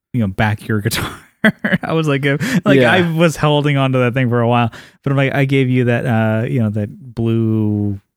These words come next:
Speaker 2: The blue shitty paint job it did on it.
Speaker 1: Yeah, I mean, the, whatever, whatever that,
Speaker 2: <laughs>
Speaker 1: that telly is, which is
Speaker 2: It's just a
Speaker 1: the
Speaker 2: standard
Speaker 1: standard
Speaker 2: configuration.
Speaker 1: configuration with
Speaker 2: Yeah.
Speaker 1: a five-way switch from Gun Street.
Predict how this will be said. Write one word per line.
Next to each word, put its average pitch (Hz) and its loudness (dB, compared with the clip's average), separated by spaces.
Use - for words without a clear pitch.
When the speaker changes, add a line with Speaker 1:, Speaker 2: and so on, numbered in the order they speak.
Speaker 2:
The 117 -2
blue 120 4
shitty 117 0
paint 113 -2
job 110 0
it 110 0
did 113 0
on 117 0
it. 120 -4
Speaker 1:
Yeah, 233 2
I 180 2
mean, 165 2
the, 156 0
whatever, 143 0
whatever 160 4
that, 135 0
Speaker 2:
<laughs> 139 2
Speaker 1:
that 127 -4
telly 120 2
is, 101 -2
which 131 -2
is 135 4
Speaker 2:
It's - 0
just 185 -2
a 208 6
Speaker 1:
the 180 4
Speaker 2:
standard 147 4
Speaker 1:
standard 175 2
Speaker 2:
configuration. 127 4
Speaker 1:
configuration 135 2
with 107 2
Speaker 2:
Yeah. - -2
Speaker 1:
a 110 -6
five-way 113 0
switch 113 -2
from 110 0
Gun 110 0
Street. - -6